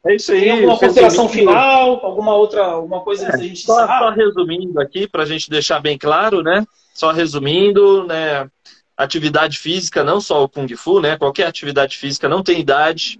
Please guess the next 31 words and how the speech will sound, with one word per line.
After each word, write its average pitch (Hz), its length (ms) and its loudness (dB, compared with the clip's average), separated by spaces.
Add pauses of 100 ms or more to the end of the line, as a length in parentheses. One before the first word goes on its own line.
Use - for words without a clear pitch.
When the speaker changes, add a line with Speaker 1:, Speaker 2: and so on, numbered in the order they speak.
Speaker 1:
Quanto 160 200 -12
mais 147 200 -2
cedo 160 240 -4
você 156 240 -4
começar, 151 420 -2
é - 20 2
lógico 151 440 0
que 151 100 -6
é 143 40 -4
melhor. 165 440 0 (420)
Você 123 140 -8
vai 139 300 0
já 135 200 -2
garantindo 139 680 -4
ali 147 340 -2 (400)
a 120 240 0
sua 131 240 -2
saúde 147 680 0 (100)
mais 120 240 -6
forte, 156 400 0
a 131 60 -4
sua 135 140 -8
imunidade 127 540 -2
mais 120 220 -10
forte, 151 420 -4
né? 160 240 -4 (280)
Mas 170 180 0
quem 190 340 -2
já 170 280 -2 (180)
passou 165 440 -4
aí 160 320 0